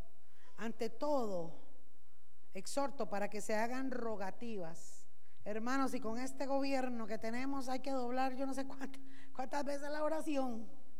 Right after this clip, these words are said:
¿Verdad que sí? "Que se hagan rogativas, oraciones, peticiones y acciones de gracias por todos los hombres,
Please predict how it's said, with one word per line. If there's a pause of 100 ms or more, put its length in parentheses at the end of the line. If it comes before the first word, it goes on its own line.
(540)
¿Verdad
que
sí? (1900)
"Que
se
hagan
rogativas,
oraciones, (100)
peticiones
y
acciones
de
gracias
por
todos
los
hombres,